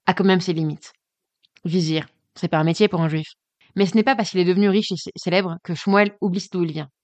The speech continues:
Il envoie des copies de textes religieux à travers l'Empire. Il paye des bourses d'études pour les Talmidei Rachamim et fait de généreuses donations à Tashma. Après vingt ans de guerre, il meurt de fatigue. Son fils, Joseph,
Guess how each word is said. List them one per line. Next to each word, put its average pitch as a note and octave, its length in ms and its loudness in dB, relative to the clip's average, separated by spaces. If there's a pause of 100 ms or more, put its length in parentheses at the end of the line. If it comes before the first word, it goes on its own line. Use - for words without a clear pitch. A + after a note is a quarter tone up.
(680)
Il G#3 120 0
envoie G3+ 200 2
des F3+ 100 0
copies G#3+ 220 -2
de G3+ 80 6
textes F#3 260 -4
religieux F3 480 0
à - 80 -4
travers F3+ 260 0
l'Empire. D#3+ 320 -4 (400)
Il F#3 180 -2
paye A3 160 6
des F#3+ 100 2
bourses G3 220 0
d'études F#3+ 300 0
pour F3+ 100 -2
les E3 60 0
Talmidei F#3 360 0
Rachamim F3 560 -4 (440)
et G3+ 100 2
fait G#3+ 140 2
de F#3 100 4
généreuses G3+ 360 4
donations F3 340 -2
à E3+ 60 -2
Tashma. D#3+ 280 -6 (840)
Après G3+ 220 2
vingt A3 160 2
ans A#3+ 40 -2
de G#3 60 4
guerre, E3+ 280 0 (100)
il F#3+ 160 4
meurt F3+ 160 6
de E3 60 -2
fatigue. D#3 420 -10 (580)
Son A3+ 160 2
fils, G#3 340 -6
Joseph, F#3 440 2